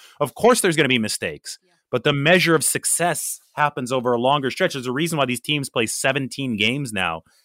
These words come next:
Speaker 1: in the regular season, and even that doesn't crown a Super Bowl champion. You have to be able to show that you can succeed and be efficient over a longer stretch. And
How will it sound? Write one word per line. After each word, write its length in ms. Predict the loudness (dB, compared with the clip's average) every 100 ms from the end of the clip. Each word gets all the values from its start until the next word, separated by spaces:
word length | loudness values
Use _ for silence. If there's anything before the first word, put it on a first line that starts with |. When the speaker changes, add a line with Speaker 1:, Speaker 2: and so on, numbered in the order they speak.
| _
Speaker 1:
in 120 | -2
the 60 | 2
regular 300 | 2 2 -2
season, 380 | 0 -2 -2 -2
and 120 | -2
even 220 | -2 0
that 220 | 2 2
doesn't 180 | 0 -6
crown 260 | -4 -2 -2
a 60 |
Super 260 | -2 -4 -4
Bowl 200 | -6 -6
champion. 500 | -6 -10 -8 -10 -10 _ _ _
You 120 | -2 -2
have 120 | -2
to 60 | -4
be 220 | 0 2
able 300 | 2 0 -4
to 100 | -6
show 720 | -8 -4 0 4 4 4 0 _ _ _ _ _ _ _ -4
that 180 | -4 -2
you 160 | -4
can 160 | -2 -4
succeed 540 | -4 -8 -4 -2 0
and 120 | 0
be 140 | 0 -2
efficient 420 | 0 -2 -2 -2
over 220 | -2 0
a 60 | 2
longer 300 | 2 2 -2
stretch. 520 | -2 -2 -2 -4 -14 _ _ _ _
And 180 | -8